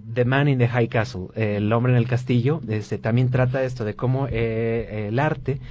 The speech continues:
este, transforma e empieza a inspirar a un movimiento para revolucionar, este, a esa sociedad. Es un mu-, universo paralelo en el que ganan los nazis, en el que, eh, llegan a Estados Unidos y dividen en dos, este, el territorio americano,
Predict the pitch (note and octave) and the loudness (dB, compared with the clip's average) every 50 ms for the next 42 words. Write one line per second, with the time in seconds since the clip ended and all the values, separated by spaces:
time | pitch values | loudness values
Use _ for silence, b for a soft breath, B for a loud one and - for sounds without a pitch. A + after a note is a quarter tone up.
0 | B B B B B C3 - A#2+ A#2 A2 G#2 G2+ - - - G#2 - - - - | B B B B B -12 -6 -2 -2 -2 -2 -4 -4 -4 -4 -4 -4 -6 -16 -14
1 | - B2+ B2 B2 B2 B2+ B2 C#3 C#3 C#3+ C#3 C3 A#2+ A#2 B2+ B2+ B2+ B2 A2+ A#2 | -4 0 2 2 2 2 0 0 0 0 0 0 0 0 -2 -4 -4 -4 -2 -2
2 | A#2 A#2 - - C3 B2+ B2+ C3 C#3 C3 - - A#2+ A2+ A2+ A#2+ B2 B2+ B2 G2+ | -2 -2 -2 -2 -2 0 0 -2 -4 -4 -4 -4 -2 0 0 0 0 0 0 -4
3 | G2+ A2 A#2+ B2+ C3 B2+ B2+ A#2 A2 A#2 A#2 A#2 A#2+ B2 B2+ B2 B2+ B B B | -4 -4 -4 -2 -2 0 -2 0 0 0 -2 -2 -4 -4 -4 -4 -4 B B B
4 | B B B - A#2 A2+ G#2 A2+ A2 G#2+ A2+ A#2+ B2+ C3 - - B2 A#2+ B2 C3 | B B B -4 -2 -2 0 -2 -2 -2 -2 -2 -2 -4 -4 -2 -2 0 0 0
5 | C3 B2+ - - G#2+ G#2+ - - - - G#2+ G#2 G2+ G2+ G2 G2 G2 G#2 A2+ B2+ | -4 -6 -6 -6 -6 -6 -6 -10 -6 -4 -2 -2 -2 -2 -4 -6 -6 -6 -6 -6
6 | C3+ A#2+ B2 A#2 - C3 C#3+ D3 C#3 B B B B B B - A2+ A#2 - B2+ | -4 -4 -4 -4 -2 0 0 0 -2 B B B B B B -4 -2 -2 0 0
7 | C3 C3 C3 C3 C3 C3+ B2+ B2 C3 C3+ C3 B2 B2 B2 A#2 A2+ B2 A#2+ B2 C#3+ | -2 0 0 -2 -2 -2 0 0 0 0 0 0 2 2 4 4 2 0 0 -4
8 | B2+ C3 C3+ C#3 D3 D#3 D#3 C#3+ C#3 C#3 C3 G#2 F#2+ - - F#2 F#2+ F#2+ G2 G#2+ | -4 -2 -2 0 0 0 0 0 0 -2 -2 -4 -4 -6 -8 -8 -6 -6 -4 -4
9 | G#2+ A2+ A2 G#2+ G#2+ G#2+ A2 G#2 A2 A#2 A#2 B2+ C#3+ D3 C#3+ C3+ C3 C#3+ C#3 - | -4 -4 -6 -6 -6 -6 -6 -4 -4 -4 -2 0 0 0 0 -2 -4 -6 -6 -8
10 | B B B B B B B - G2+ F#2 F#2 - G#2 G2+ G2+ G2 G2 G#2 G#2+ G#2+ | B B B B B B B -8 -6 -6 -6 -4 -4 -6 -4 -6 -4 -4 -2 -2
11 | G2+ G#2+ G#2 G2+ A2+ A#2 A2 A#2 A#2 A#2+ A#2+ - B2+ A#2 A#2 A#2 - B2 B2+ C3+ | -2 -4 -2 -2 0 0 0 2 0 0 -2 -2 -2 -2 -2 -2 0 -2 0 2
12 | C#3+ C#3 C#3+ D3 C#3+ - - - B2 A#2 A2 G#2+ G#2+ A2 A2 G#2 A2+ A#2 A2 A2 | 2 2 0 -2 -4 -6 -8 -2 -2 0 0 0 0 0 0 0 0 0 -2 -2
13 | A2+ G#2 A2 G#2+ A2 A#2+ - A2 G2+ F#2+ - G2+ F#2+ F#2+ G#2 G2 G2+ F#2+ - G#2+ | -2 -2 -2 -2 -4 -4 -8 -12 -12 -10 -10 -10 -8 -6 -4 -6 -4 -6 -4 -6
14 | G#2+ G#2+ G#2+ G#2+ G#2+ A2+ A#2 A#2 A#2 - C3+ B2+ B2 B2 C3+ C3+ | -4 -4 -4 -6 -4 -4 -4 -4 -4 -2 0 0 2 2 2 0